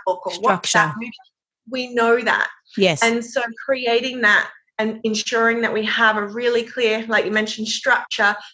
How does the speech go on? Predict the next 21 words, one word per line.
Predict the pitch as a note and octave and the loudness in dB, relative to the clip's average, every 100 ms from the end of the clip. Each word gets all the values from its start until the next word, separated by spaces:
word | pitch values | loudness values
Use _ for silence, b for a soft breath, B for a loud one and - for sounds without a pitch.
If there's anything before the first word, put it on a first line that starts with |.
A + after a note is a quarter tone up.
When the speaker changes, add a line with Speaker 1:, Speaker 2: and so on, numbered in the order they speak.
| _ | _
Speaker 1:
to | A#3+ | -4
the | G#3+ | -2
day. | A3 F#3+ F3+ B2+ - B B B | 0 0 0 -2 -4 B B B
And | C4+ | 2
that | D#4 F4 | 2 2
will | E4 E4 | 0 -2
change. | B3+ G3+ G3 G#3+ - _ _ - | 0 -2 -2 -10 -14 _ _ -4
And | E4 | -4
it's | D#4+ D#4+ | 0 -2
okay | D#4+ - A#3 A#3+ | 0 0 2 2
that | A#3+ | 0
it | A3+ A3 | -2 -4
changes. | G#3 G3+ G3+ G3 G3 - | -6 -4 -4 -6 -6 -6
And | A3 | 0
I | A3 | 0
think | A3 A#3 A3+ | 0 -8 -4
reassuring | C#4 C#4+ C#4+ - C4 C4+ C4 B3+ | 0 0 0 -4 0 2 2 -2
<laughs> | |
parents | B3 A3+ A#3 G#3+ G#3 - | 0 2 4 2 -2 0
that | G3+ - B B B B _ - | 0 0 B B B B _ -14
your, | A3 B3+ | -6 -6